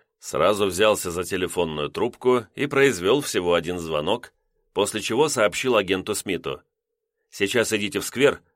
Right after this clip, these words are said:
расположенный напротив здания посольства. Займите вторую скамейку на западной аллее и ждите. К вам подойдет человек. Спросит: 'Здесь не занято?' Вы ответите: 'Если только тот, кто занял, не надел плащ-невидимку.'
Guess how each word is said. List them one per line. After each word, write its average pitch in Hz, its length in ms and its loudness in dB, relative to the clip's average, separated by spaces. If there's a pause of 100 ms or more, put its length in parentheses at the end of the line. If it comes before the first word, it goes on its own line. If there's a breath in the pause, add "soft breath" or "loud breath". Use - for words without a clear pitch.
расположенный 107 680 2
напротив 104 420 0
здания 95 400 2
посольства. 76 680 -4 (480)
Займите 117 520 2
вторую 123 340 4
скамейку 110 500 0
на 104 140 0
западной 87 460 0
аллее 82 560 0
и - 180 -8
ждите. 80 560 -6 (640)
К - 80 -12
вам 101 160 2
подойдет 117 500 4
человек. 107 560 0 (380)
Спросит: - 640 0
'Здесь 95 380 -2
не 104 120 0
занято?' 98 520 -2 (500)
Вы 104 220 2
ответите: 95 680 0 (340)
'Если 127 380 4
только 127 360 2
тот, 127 220 0
кто 104 240 0
занял, 143 420 2
не 113 140 2
надел 104 380 2
плащ-невидимку.' 87 1040 -4